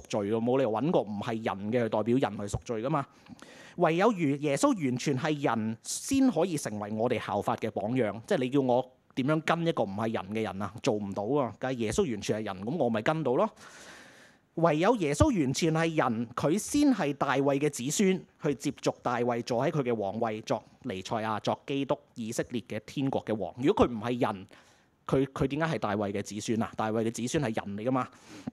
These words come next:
唯有耶穌完全係人，我哋作為人先可以同佢同死、同埋葬、同復活。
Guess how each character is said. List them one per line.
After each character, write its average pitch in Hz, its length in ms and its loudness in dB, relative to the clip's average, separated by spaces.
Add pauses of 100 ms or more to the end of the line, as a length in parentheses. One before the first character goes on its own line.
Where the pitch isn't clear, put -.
(380)
唯 143 240 2
有 156 240 6
耶 131 160 0
穌 254 120 4
完 151 260 2
全 139 180 0
係 135 160 2
人， 110 360 0
我 127 260 6
哋 139 200 0
作 160 160 4
為 123 200 0
人 120 300 0
先 220 280 2
可 131 220 2
以 143 120 0
同 101 220 -4
佢 110 200 0
同 92 200 -4
死、 107 140 -4 (720)
同 98 200 -4
埋 92 160 -4
葬、 110 160 0
同 101 140 -6
復 101 160 -10
活。 101 140 -10